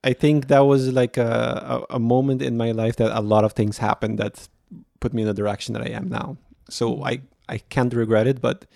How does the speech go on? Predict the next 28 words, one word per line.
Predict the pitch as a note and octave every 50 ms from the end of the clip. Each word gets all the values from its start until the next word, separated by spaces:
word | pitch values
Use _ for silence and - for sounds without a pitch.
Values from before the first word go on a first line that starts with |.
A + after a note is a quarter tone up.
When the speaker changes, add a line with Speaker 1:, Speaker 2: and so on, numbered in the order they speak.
| _ _ _ _ -
Speaker 1:
if | A2 -
Leia | - G#2+ G#2 G#2 G#2+ G#2+ G#2
does | G#2 G#2 -
something | - G#2+ G#2 G#2+
like | G#2 A2+ A2 F3
this, | - G#2+ G2+ -
I | G#2+ -
would | - - -
lose | F#2 G2+ G#2+ G2+ G#2+ G#2+ G#2 G2+ - -
my | A2+ G#2+ A2
shit. | - - - A#2 A2 - - - - - - - - -
Speaker 2:
<laughs> | _ - - _ _ _ - _ -
Speaker 1:
I | - A2
can't | - - A#2 A2+
even | A2+ A2 A2 G#2+
believe | G#2 G#2 A2+ A2 G#2+ G#2
that | G#2 G2+
my | G2+ G2
mom | G2+ G#2 G#2 G#2 G2+
allowed | G2 G2 G#2 A2 A2+ A2 G#2+
all | - - G2+
of | G2 G2
this | G2+ G2 - - - - - - _ _ _ _
to | - A2 G#2+
happen, | B2+ A#2+ B2+ - - G2+ G2+ G2
to | G#2
be | G#2+ -
honest. | - G2+ G2+ G#2+ G#2 G#2 - - -